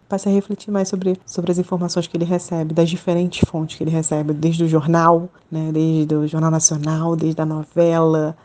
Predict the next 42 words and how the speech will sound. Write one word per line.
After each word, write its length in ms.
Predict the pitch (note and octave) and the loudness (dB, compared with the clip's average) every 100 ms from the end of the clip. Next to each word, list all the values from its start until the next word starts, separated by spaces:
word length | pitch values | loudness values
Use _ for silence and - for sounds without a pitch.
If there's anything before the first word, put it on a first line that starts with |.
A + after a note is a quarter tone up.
| - | -8
enfim, 320 | F3+ - E3+ | -6 -4 -2
qualquer 300 | E3+ E3 G3 | -2 -4 -6
fonte, 400 | - F#3 F3+ F#3+ F3 D#3+ E3+ F3 | -4 -4 -4 -4 -2 -2 -4 -8
o 80 | - | -14
paper 460 | - F#3 F#3 E3+ - | 0 2 2 0 -2
que 60 | |
ele 100 | E3 | -2
vai 160 | E3 D3 | -2 -2
ler, 300 | E3 F#3 F3 | 2 2 2
né? 160 | D#3+ | 0
O 60 | D#3+ | -2
artigo 400 | D3+ - - F3 | -4 -10 -10 -8
que 100 | E3 | -6
ele 80 | D#3 | -6
vai 180 | D#3 D3+ | -6 -2
ler, 440 | F3 F#3+ F3 F3 | 2 2 2 0
o 120 | F3+ E3+ | -4 -2
livro 420 | D#3+ G3 F3+ E3+ | 2 4 4 -2
que 80 | D#3+ | -4
ele 80 | |
vai 160 | D#3 D#3 | -2 -2
ler, 320 | D#3+ F#3 F3 | 0 0 0
qualquer 300 | F3+ F#3 A#3+ | -4 -16 -18
fonte 340 | - - A3 G3+ | -14 -6 -6 -4
de 80 | |
informação 560 | G3 F#3 F#3 F3 E3+ D#3+ | -6 -4 -4 -2 -4 -4
que 100 | F3 | -2
ele 160 | F3 F3 | -2 -2
reflita, 460 | F3+ - F#3+ F#3+ | -4 -2 -2 -2
que 80 | F3+ | -6
ele 100 | E3+ | -8
questione 720 | D#3+ D#3+ - F3 F3 E3+ F3+ - _ | -6 -10 -6 -4 0 0 -2 -10 _
e 80 | F#3 | -10
que 200 | E3 - | -8 -4
ele 440 | E3 E3 D#3+ D3 D3 - | -2 0 0 -2 -6 0
cresça 340 | A3 G#3 G3 | 4 4 0
a 40 | |
partir 260 | E3+ D#3+ - | -8 -10 -8
dali, 240 | D#3+ D3+ | -6 -4
né? 260 | - D#3+ G3 - - | -2 -2 -2 -6 -10
Acho 200 | F#3 F#3 | -10 -10
que, 180 | - B3+ | -10 -8